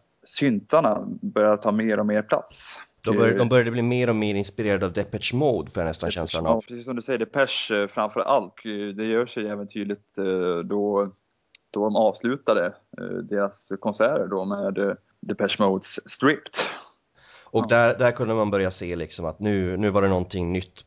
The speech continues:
Speaker 2: i görningen.
Speaker 1: De insåg väl att de, de var tvungna att hitta på något nytt för att, eh, kunna ta,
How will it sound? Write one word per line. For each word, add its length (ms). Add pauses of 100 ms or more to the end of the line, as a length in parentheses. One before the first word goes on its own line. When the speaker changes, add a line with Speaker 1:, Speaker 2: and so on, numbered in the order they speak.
(160)
Speaker 2:
i 80
görningen. 400 (180)
Speaker 1:
De 220
insåg 320
väl 100
att 100
de, 280
de 100
var 140
tvungna 220
att 60
hitta 160
på 260
något 420 (100)
nytt 380
för 220
att, 200
eh, 60 (600)
kunna 240
ta, 240